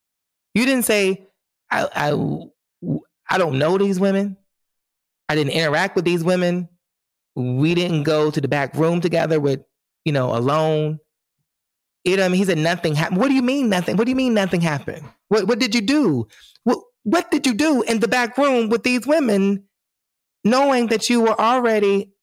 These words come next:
naked or half naked, and you went in the room and closed the door with these two women? So what, what did go on? You mean to tell me that they just, they just was there just, just looking? You know what I mean? Like, just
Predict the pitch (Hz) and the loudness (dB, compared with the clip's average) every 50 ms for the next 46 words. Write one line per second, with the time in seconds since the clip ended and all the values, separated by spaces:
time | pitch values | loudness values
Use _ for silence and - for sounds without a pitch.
0 | _ _ 175 190 208 233 240 - 247 254 254 - - - 175 170 160 185 226 240 | _ _ 0 0 0 0 0 0 0 0 0 -2 -2 -2 -2 0 0 0 0 0
1 | 254 240 - 208 202 196 185 - 190 185 175 - _ _ _ _ _ _ _ _ | -2 -2 -2 -2 -2 -2 0 -2 -2 -2 -2 -4 _ _ _ _ _ _ _ _
2 | _ - 185 190 202 214 220 247 - 208 214 202 202 208 208 202 196 190 220 208 | _ -4 -2 0 0 2 0 0 0 0 0 0 0 0 0 0 0 0 0 0
3 | 202 190 190 202 208 202 196 196 190 190 - - - 185 190 - 202 196 185 - | 0 0 0 0 2 2 2 0 0 -2 -6 -4 -2 -2 -2 0 -2 -2 0 0
4 | 208 190 214 202 196 185 - 214 196 214 247 - - 180 208 262 262 - 165 240 | 0 0 2 2 0 0 0 0 0 0 -2 -2 -2 -2 0 -2 -2 -2 -2 -2
5 | 269 262 - 165 147 170 156 151 139 123 107 107 95 - - _ _ _ _ _ | -2 -2 -2 -2 -2 0 0 0 -2 -2 -4 -6 -10 -14 -20 _ _ _ _ _
6 | _ _ _ _ _ _ _ _ _ _ _ _ _ _ _ _ _ _ _ - | _ _ _ _ _ _ _ _ _ _ _ _ _ _ _ _ _ _ _ -2
7 | 226 254 247 226 254 240 226 226 220 208 202 165 190 196 196 202 202 196 - - | 0 0 0 0 0 0 2 2 2 0 0 2 0 0 2 0 -2 -2 -4 -4
8 | - 185 185 196 190 180 170 - - _ _ _ _ _ _ _ _ _ _ _ | -2 -2 0 0 -2 -2 -4 -8 -16 _ _ _ _ _ _ _ _ _ _ _
9 | _ _ _ _ _ _ - 165 160 151 165 180 190 190 175 185 170 - 214 190 | _ _ _ _ _ _ -2 -2 0 0 0 0 0 0 0 -2 -2 -2 -4 -2
10 | 185 156 147 - 147 165 196 196 - 226 214 196 247 208 220 233 233 226 226 214 | -2 -4 -2 0 0 0 0 0 -2 -2 -2 0 0 0 2 2 2 2 2 2
11 | 208 190 175 165 185 185 170 | 2 0 0 0 -2 -2 -2